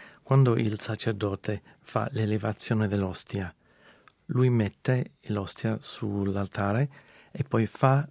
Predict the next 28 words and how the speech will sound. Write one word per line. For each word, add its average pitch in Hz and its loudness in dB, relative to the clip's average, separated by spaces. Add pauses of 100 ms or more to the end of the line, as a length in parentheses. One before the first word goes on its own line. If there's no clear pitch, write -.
un 117 2
gesto 101 -4
di 104 -4 (160)
inginocchiamento. 98 -2 (360)
Dunque, 127 2
in 123 0
questo 151 4
momento, 95 2 (100)
tutta 170 4
la 110 2
Chiesa, - -8 (460)
i, 123 -2 (160)
i, 110 -2 (120)
i 69 -10
fedeli 127 4 (340)
e - -4
il 104 2
sacerdote 101 -4
sono 110 0
tutti 165 2 (680)
un 123 0
po' 117 2
concentrati 113 0
sulla 131 2
presenza 110 2
vera 101 0 (160)
del 98 -2
Cristo - -8